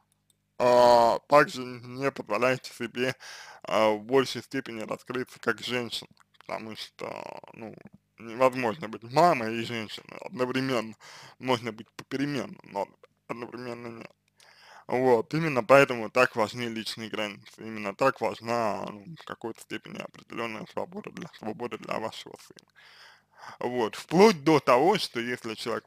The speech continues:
представляет какую-то опасность для себя и для окружающих, да, то, ну, вплоть до помещения его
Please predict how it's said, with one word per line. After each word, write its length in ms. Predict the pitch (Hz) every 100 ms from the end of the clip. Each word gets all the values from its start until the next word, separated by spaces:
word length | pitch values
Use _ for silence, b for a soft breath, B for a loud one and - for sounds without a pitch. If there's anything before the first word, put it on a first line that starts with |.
| _
представляет 480 | - - 117 117 107
какую-то 400 | - _ 101 -
опасность 600 | - - 220 113 110 95
для 180 | 110 110
себя 360 | - 117 107 104
и 80 | -
для 160 | -
окружающих, 800 | - 113 113 151 196 165 - 98
да, 160 | 127 139
то, 180 | -
ну, 240 | 123 123 120
вплоть 320 | _ 123 131
до 160 | 120 117
помещения 640 | - 160 - 131 123 -
его 340 | - - -